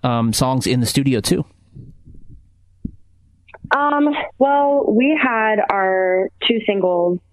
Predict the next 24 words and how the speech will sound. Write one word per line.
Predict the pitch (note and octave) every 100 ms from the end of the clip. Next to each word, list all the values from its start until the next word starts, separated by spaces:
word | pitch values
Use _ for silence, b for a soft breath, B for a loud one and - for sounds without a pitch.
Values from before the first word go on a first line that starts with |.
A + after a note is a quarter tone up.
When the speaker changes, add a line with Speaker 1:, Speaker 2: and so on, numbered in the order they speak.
| -
Speaker 2:
um, | F3 F3 E3+ E3 D#3+ F3+ - _ _ -
Enemies | G3+ G3 F#3 F3 F3 F3+
and | - F#3
Innate | F3 F3 - -
Thirst, | E3 E3 - - - -
Speaker 1:
Mm-hmm. | C#3 C#3 G#3 -
Speaker 2:
that | F#3+ F3
were | F#3+
done. | F3+ E3 D#3 E3 F3+ - -
Um, | F3 E3 D3+ D#3 D#3 G#3 _
and | - D4+
we | G#3+
weren't | G#3+ A3 A#3 A#3+
exactly | - F3 F3+ F3+ A3 G#3 -
sure | G#3 G#3+ A3 -
if | G#3+ G#3
those | G#3 G3+ G3
were | G#3
going | G#3 G3+ G#3
to | G3+
be | G3+
on | G3
the | G3+
record. | G3+ G3 G3 G#3 G#3